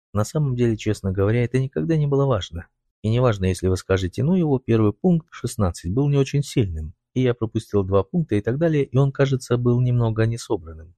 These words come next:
и так далее. Ваша аналитика не важна. Не важно, даже если вы скажете: "Боже, это было потрясающе, очень понравилось". Это тоже не важно. Важно, чтобы вы сопоставляли свою жизнь с характеристиками любви,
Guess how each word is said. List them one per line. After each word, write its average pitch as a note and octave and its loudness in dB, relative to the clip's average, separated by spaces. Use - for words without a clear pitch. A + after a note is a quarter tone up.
и C3+ 0
так C#3 -4
далее. E2 -6
Ваша A#2 2
аналитика G#2+ -2
не G2 0
важна. F2+ 0
Не A#2+ 0
важно, G#2 2
даже G2 2
если G2 0
вы G2 0
скажете: G2+ 0
"Боже, B2 0
это G2+ -2
было G#2+ 0
потрясающе, A2 -4
очень D3+ -2
понравилось". G2+ -2
Это D3+ -2
тоже D#3+ 0
не B2 0
важно. F#2 -4
Важно, C3+ 2
чтобы C3 0
вы D3+ 0
сопоставляли D3+ -2
свою F#2 -2
жизнь D3+ -2
с - -20
характеристиками F#2+ -2
любви, E2 -4